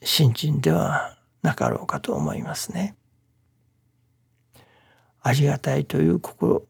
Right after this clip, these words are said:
まではまだいただけていないけれども、ハッピーだという心は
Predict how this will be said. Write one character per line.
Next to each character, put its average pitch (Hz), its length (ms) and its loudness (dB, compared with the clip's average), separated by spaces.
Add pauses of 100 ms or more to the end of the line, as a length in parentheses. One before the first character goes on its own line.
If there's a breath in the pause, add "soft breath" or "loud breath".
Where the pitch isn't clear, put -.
(280)
ま 180 160 6
で 208 120 4
は - 180 2
ま 156 160 4
だ - 360 -2
い - 40 -20
た 160 140 4
だ 160 140 0
け - 160 -4
て - 280 -2
い 170 100 -2
な 170 180 4
い - 120 -4
け - 140 -4
れ - 140 -2
ど - 120 -2
も、 - 240 -2 (760 soft breath)
ハ - 180 0
ッ - 40 -4 (160)
ピ - 200 -2
ー - 20 -4
だ - 220 -6 (360)
と 170 160 4
い 185 140 6
う 240 100 0
心 - 400 0
は - 200 -2